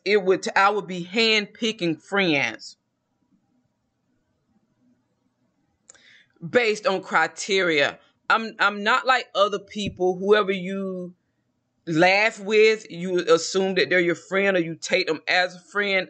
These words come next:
I would laugh with anyone and, and I could talk to anyone, anybody like that. But from any type of walk of life, I could talk to them. But personal life, me, who I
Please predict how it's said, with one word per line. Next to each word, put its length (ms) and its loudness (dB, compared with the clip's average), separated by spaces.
I 200 2
would 160 -8
laugh 480 0
with 140 -8
anyone 640 -2
and, 200 0
and 100 0
I 80 2
could 180 -12
talk 360 2
to 140 -8
anyone, 560 -2
anybody 720 0
like 220 0
that. 180 2
But 400 2
from 240 -6
any 240 2
type 260 -2
of 120 -6
walk 260 4
of 80 -4
life, 480 2
I 140 4
could 200 -10
talk 320 2
to 200 -8
them. 280 0
But 460 2
personal 880 0
life, 640 0
me, 380 0
who 280 -6
I 200 2